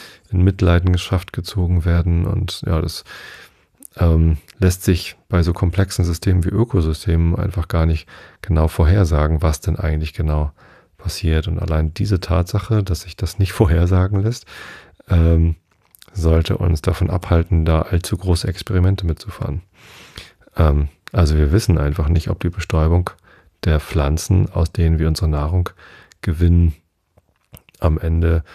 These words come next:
äh, mit anderen Insekten genauso gut funktioniert wie mit denen, die wir gerade durch unser Verhalten zum Aussterben bringen.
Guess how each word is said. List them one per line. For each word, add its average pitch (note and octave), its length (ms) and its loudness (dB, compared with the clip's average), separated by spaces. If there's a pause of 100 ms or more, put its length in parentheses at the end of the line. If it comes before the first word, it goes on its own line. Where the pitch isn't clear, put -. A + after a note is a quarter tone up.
(480)
äh, D#2 360 2
mit F2+ 320 -2
anderen E2+ 360 2
Insekten E2+ 420 0
genauso D#2+ 400 0
gut F2 200 -2
funktioniert E2+ 600 0
wie F2+ 60 2
mit E2 220 0
denen, E2 260 4
die D#2+ 160 -2
wir E2 180 2
gerade D#2+ 460 0 (640)
durch D#2+ 240 2
unser E2 280 0
Verhalten D#2 560 2
zum - 240 0
Aussterben D2+ 880 0 (580)
bringen. D2 440 2